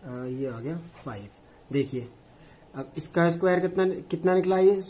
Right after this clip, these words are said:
ट्वेंटी फ़ोर इंटू ट्वेंटी फ़ोर हमारा कितना आ गया? फ़ाइव सेवन सिक्स। तो देखिए, इसका last digit आया ना यही हमारा, तो कोई भी number हो हमारा, कोई भी number हो,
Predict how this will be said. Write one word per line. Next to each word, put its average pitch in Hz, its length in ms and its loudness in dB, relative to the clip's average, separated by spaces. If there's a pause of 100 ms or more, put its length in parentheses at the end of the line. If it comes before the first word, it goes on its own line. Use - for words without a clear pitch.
(220)
ट्वेंटी 151 840 0
फ़ोर 147 380 0
इंटू 143 300 0
ट्वेंटी 139 360 -4
फ़ोर 127 320 -8
हमारा 127 280 -8
कितना 127 280 -10
आ 113 80 -12
गया? 107 160 -14 (1080)
फ़ाइव 147 340 2
सेवन 139 400 -6
सिक्स। 185 400 -6 (380)
तो 156 60 -2
देखिए, 127 420 -4 (160)
इसका 170 260 -2
last 175 480 6
digit 180 480 4
आया 185 200 0
ना 240 100 4
यही 175 320 4 (460)
हमारा, 131 320 -4 (840)
तो 240 60 8
कोई 240 540 4
भी 262 140 4
number 196 320 2
हो 139 180 0 (180)
हमारा, 113 360 -12 (1000)
कोई 196 260 6
भी 233 140 0
number 185 340 2
हो, 208 420 4